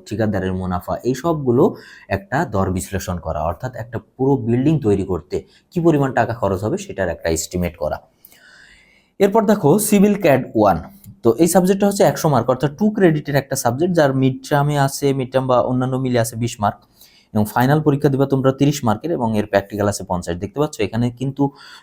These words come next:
তোমার থিওরি থেকে প্র্যাকটিক্যালটা বেশি, অর্থাৎ থিওরির রিটেন মার্কের চেয়ে প্র্যাকটিক্যাল মার্ক বেশি। এই সাবজেক্টটাতে কিন্তু তোমরা প্র্যাকটিক্যাল থেকে অনেক কিছু শিখতে পারবা এবং, আহ, যেহেতু সিভিল ক্যাড অর্থাৎ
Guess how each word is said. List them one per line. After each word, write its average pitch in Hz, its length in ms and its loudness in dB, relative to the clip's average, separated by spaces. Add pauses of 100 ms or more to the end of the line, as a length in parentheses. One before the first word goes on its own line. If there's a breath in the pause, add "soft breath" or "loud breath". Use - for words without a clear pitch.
তোমার 117 280 4 (120)
থিওরি 160 320 6
থেকে 151 440 0
প্র্যাকটিক্যালটা 120 580 0
বেশি, 110 240 -2
অর্থাৎ 95 280 -2
থিওরির 120 360 0
রিটেন 107 260 0
মার্কের 120 300 -2
চেয়ে - 240 -4 (380 loud breath)
প্র্যাকটিক্যাল 104 440 0
মার্ক 90 240 -2
বেশি। 87 220 -2
এই 113 80 2
সাবজেক্টটাতে 110 800 -4
কিন্তু 117 360 -2
তোমরা 98 400 -2 (260 loud breath)
প্র্যাকটিক্যাল 113 400 -2
থেকে 131 160 -6
অনেক 101 220 2
কিছু 101 200 -6
শিখতে 135 300 -4
পারবা 143 280 0
এবং, 104 340 0 (300 loud breath)
আহ, 95 140 2
যেহেতু 127 280 0
সিভিল 143 360 2
ক্যাড 107 320 0
অর্থাৎ 104 420 -2